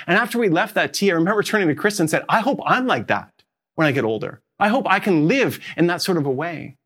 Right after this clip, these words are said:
This is some of the impact that sharing your story can have. I can't tell you the number of people here in our church who have shaped my life, right, who are in that seasoned kind of adult category. People like Bob or Norval, who's likely watching online even now, and writes me handwrote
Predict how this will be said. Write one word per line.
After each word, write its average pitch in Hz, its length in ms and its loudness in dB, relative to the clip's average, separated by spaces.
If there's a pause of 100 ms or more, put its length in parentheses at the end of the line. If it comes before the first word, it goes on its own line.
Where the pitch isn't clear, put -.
(180)
This 190 240 4
is 247 140 0
some 220 160 -2
of 208 100 0
the - 160 -2
impact 175 400 -2
that 143 100 -2
sharing 185 260 -4
your 160 80 0
story 160 260 -4
can 143 160 -6
have. 143 420 -6 (380)
I 175 80 -4
can't 214 220 -2
tell 202 160 -2
you 160 240 0 (220)
the 170 60 4
number 196 640 0 (120)
of 151 100 -4
people 180 240 -2
here 170 160 -2
in 165 60 0
our 151 80 -2
church 147 240 -4
who 160 80 0
have 135 80 0
shaped 170 260 0
my 151 160 0
life, 107 480 -8 (260)
right, 156 140 0
who 175 100 2
are 185 60 0
in 190 180 2
that 170 160 0
seasoned 147 460 0 (220)
kind 170 220 0
of 139 160 0
adult 139 300 0
category. 117 520 -4 (180)
People 180 180 2
like 135 180 0
Bob 160 400 2
or 139 200 0
Norval, 160 540 0
who's 151 180 -2
likely 156 260 2
watching 156 400 -2
online 139 380 -6
even 139 200 -2
now, 135 280 -8 (180)
and 139 80 0
writes 156 220 0
me 143 200 0
handwrote 170 460 0